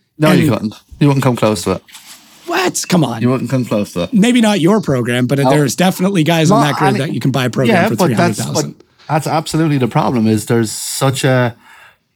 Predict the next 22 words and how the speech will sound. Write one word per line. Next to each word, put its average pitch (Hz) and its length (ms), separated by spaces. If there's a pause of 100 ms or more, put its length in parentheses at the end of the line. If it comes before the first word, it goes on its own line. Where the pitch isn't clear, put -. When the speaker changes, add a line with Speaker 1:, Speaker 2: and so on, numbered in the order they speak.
(120)
Speaker 1:
discrepancy - 1400
between, 120 760
like, 113 420 (580)
say, 113 540 (680)
I 151 120
know 127 160
the 117 160
R 123 180
T 123 180
Rs, 131 500 (400)
Speaker 2:
Yeah. 151 200
Speaker 1:
and 120 120
then, 113 360
and 123 140
then 113 160
programs 117 720
at 110 80
the 110 60
back 107 240
of - 40
the 98 60
grid. 85 260